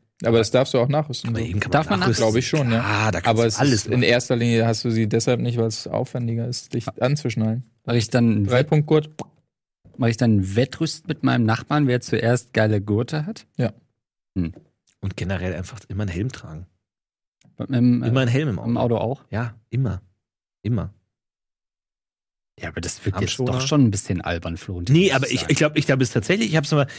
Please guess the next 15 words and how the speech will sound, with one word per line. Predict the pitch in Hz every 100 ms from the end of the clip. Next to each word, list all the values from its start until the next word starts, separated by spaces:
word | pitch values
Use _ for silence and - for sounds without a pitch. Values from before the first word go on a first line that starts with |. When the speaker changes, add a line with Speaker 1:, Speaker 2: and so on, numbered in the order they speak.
| -
Speaker 2:
ich | - 160
hab | 151
mal | 117
gehört | 110 107 156
von | -
einer | 175
Studie, | - 185 185
die | 131
gesagt, | 107 113 139 - - -
dass | 120 117
eigentlich | 117 160 170 -
eine | 117
Helmpflicht | 123 143 - 131
für | - -
Autofahrer | 160 196 135 - 92 98 113